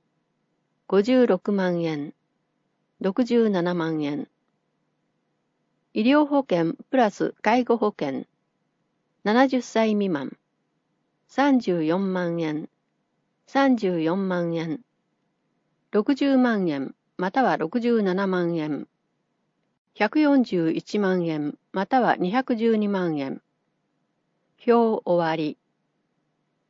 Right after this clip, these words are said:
なお、低所得者一は、世帯全員の合計所得金額がゼロ円、年金収入八十万円以下。七十歳未満の一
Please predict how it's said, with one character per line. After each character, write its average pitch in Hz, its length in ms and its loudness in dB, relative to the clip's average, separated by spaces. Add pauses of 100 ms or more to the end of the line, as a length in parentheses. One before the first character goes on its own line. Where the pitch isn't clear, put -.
(360)
な 196 260 -2
お、 151 140 -4 (500)
低 254 220 4
所 269 160 0
得 247 180 2
者 - 280 0
一 - 300 -10
は、 165 200 -4 (400)
世 - 140 0
帯 220 280 4
全 208 240 0
員 196 300 0
の 180 200 0 (240)
合 254 220 2
計 262 220 4
所 220 140 -6
得 233 260 -4
金 233 220 0
額 165 280 -2
が 156 260 -4
ゼ 170 160 0
ロ 214 160 -2
円、 180 200 -6 (920)
年 269 220 4
金 262 240 2
収 240 300 0
入 156 300 0
八 185 320 -6
十 233 220 0
万 202 300 -2
円 175 280 -2
以 180 100 -6
下。 - 280 -12 (1700)
七 233 240 2
十 277 140 0
歳 254 280 0
未 247 160 4
満 196 260 0
の 151 220 -4
一 175 140 -8